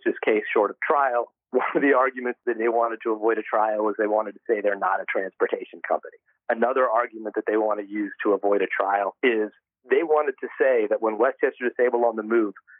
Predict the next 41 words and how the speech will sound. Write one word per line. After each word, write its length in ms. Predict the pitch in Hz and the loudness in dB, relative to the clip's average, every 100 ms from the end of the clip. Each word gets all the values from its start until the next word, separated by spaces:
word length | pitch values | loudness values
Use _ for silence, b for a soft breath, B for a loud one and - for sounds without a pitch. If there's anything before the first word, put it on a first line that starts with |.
| B | B
went 160 | 131 123 | -2 -2
to 80 | - | -4
public 360 | - 151 156 160 - | -4 -4 -2 -4 -2
hearings 340 | 151 127 117 - | -2 -2 -4 -8
with 140 | 107 - | -10 -2
Lyft 240 | 117 - - | 0 0 0
representatives 680 | 131 - 123 123 117 113 104 - | 0 0 0 0 2 -2 -4 -4
present 360 | 113 110 95 98 | -2 -2 -4 -6
and 120 | 98 - | -6 -2
asked 360 | 104 123 127 - | 0 0 -2 -6
Lyft 340 | 117 113 117 - - | 0 2 2 0 -10
to 60 | 101 | -2
serve 220 | 135 113 - | 2 2 0
people 220 | 127 120 | -2 0
with 100 | 113 - | 0 0
disabilities, 600 | 113 117 113 135 160 180 _ B B - | -4 0 2 2 2 -4 _ B B 0
that 160 | 131 139 | 0 0
was 100 | 131 - | -6 -2
somehow 300 | 135 135 127 107 | -2 0 -2 0
not 220 | 110 117 | 0 2
a 40 | |
request 420 | 113 110 - 113 - | 0 0 0 -2 -2
of 80 | 107 | -6
Lyft 240 | 98 110 - | -2 -2 -2
to 80 | - - | -8 -2
serve 220 | 101 95 | -2 -2
people 240 | 104 - | -6 -2
with 120 | 92 - | -4 -2
disabilities. 580 | 90 - 92 87 - - _ _ _ | -4 -4 -2 -2 -2 -10 _ _ _
So 80 | 139 | 0
they 80 | 131 | 2
had 140 | 139 - - | 2 -2 0
all 260 | 185 208 | 2 2
these 160 | 156 123 - - _ - | -2 -10 -14 -20 _ -4
arguments 480 | 95 98 - - _ - - | -4 -4 -10 -20 _ -20 -10
that, 80 | 101 _ _ - | -10 _ _ -2
you 40 | 208 | 0
know, 140 | 131 | 2
really 260 | 117 135 143 | 2 0 0
smart 240 | - 139 127 | 0 -2 0
lawyers 300 | 120 131 147 | 0 2 0